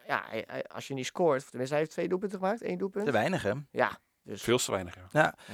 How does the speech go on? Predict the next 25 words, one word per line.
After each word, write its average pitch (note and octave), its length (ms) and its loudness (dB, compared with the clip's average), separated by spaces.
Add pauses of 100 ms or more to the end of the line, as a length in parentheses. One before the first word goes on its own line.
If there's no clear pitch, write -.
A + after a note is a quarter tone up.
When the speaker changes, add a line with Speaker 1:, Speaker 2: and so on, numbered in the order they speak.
Speaker 2:
Hey, E3+ 160 10
ze, E3 540 10
kijk, D3+ 200 2
van, D3 200 4
van, C3+ 320 4
van B2 140 2
Stijn D#3+ 320 6
wordt B2 200 8
natuurlijk A2+ 280 6
wel A#2 120 12
gezegd, G#2+ 300 2
"Joh, A2 100 4
hij G#2 100 6
speelt A2 260 2
betonvoetbal." D3 640 6
En - 80 2
dat B2 80 8
wordt A#2+ 160 4
ook - 120 2
een E3 80 2
beetje C#3 260 6
gezegd B2+ 300 4
over A#2+ 260 4
Henk A#2+ 140 2
Vrezer. - 500 2